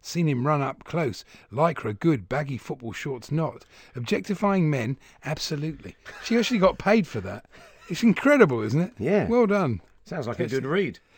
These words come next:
Speaker 1: And Anne Lynch, this is a Guardian waste of ink.
Speaker 2: Hmm.
Speaker 1: She said, "After the terrible visit of the misogynistic President Trump, it was pleasant to see the Guardian celebrating the birthdays of twenty women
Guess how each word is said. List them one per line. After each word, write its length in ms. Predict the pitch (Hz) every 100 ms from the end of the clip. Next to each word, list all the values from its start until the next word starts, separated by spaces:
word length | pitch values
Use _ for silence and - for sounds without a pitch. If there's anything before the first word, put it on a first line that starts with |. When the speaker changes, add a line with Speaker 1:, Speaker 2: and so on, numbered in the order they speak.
| - -
Speaker 1:
And 240 | 151 165 165
Anne 420 | 170 220 185 160
Lynch, 300 | 214 123 -
this 180 | 120 175
is 80 |
a 60 | 131
Guardian 500 | 104 160 196 127 107
waste 280 | 101 95 -
of 80 | 101
ink. 240 | 127 -
Speaker 2:
Hmm. 300 | 147 147 92 76
Speaker 1:
She 140 | - 147
said, 140 | 156
"After 260 | 190 185 190
the 100 | 175
terrible 460 | - 226 214 190
visit 360 | 131 139 160 123
of 160 | 135 117
the 220 | 127 120 - - -
misogynistic 920 | 117 - 170 139 151 143 - - -
President 480 | - 151 120 123 117
Trump, 460 | - 185 107 - - - - - -
it 40 |
was 100 | 165
pleasant 300 | - 226 247
to 80 | 190
see 160 | - 190
the 80 |
Guardian 420 | 135 165 185 151 131
celebrating 480 | - 175 156 147
the 80 | 151
birthdays 400 | 139 160 - 151
of 120 | 156
twenty 340 | - 208 196 190
women 340 | 180 151 92